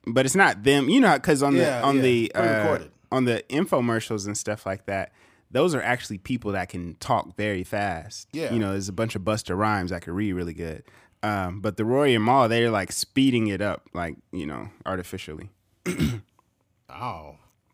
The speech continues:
Speaker 1: It's kinda
Speaker 2: See,
Speaker 1: weird.
Speaker 2: I didn't know that they was talking that fast.
Speaker 1: Mm-hmm.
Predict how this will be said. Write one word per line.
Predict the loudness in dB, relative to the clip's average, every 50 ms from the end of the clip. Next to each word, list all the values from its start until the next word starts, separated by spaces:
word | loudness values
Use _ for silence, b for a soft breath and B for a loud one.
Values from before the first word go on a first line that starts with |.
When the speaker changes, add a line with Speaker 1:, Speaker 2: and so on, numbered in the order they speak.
| _ _ _ _ _ -6 -4
Speaker 1:
It's | -4 -2
kinda | -2 -2 -4 -4
Speaker 2:
See, | -4
Speaker 1:
weird. | -6 -4 -2
Speaker 2:
I | -2 0
didn't | 0 0
know | -2 -2
that | -4 -4
they | -6 -6
was | -8 -8
talking | -4 -2 -2 -2 -2 -4 -8 -10
that | -10 -12 -14
fast. | -14 -14 -14 -14 -14 -16 -18 _ _ _ _ _ _ _ _
Speaker 1:
Mm-hmm. | -10 -8 -6 -6 -6 -6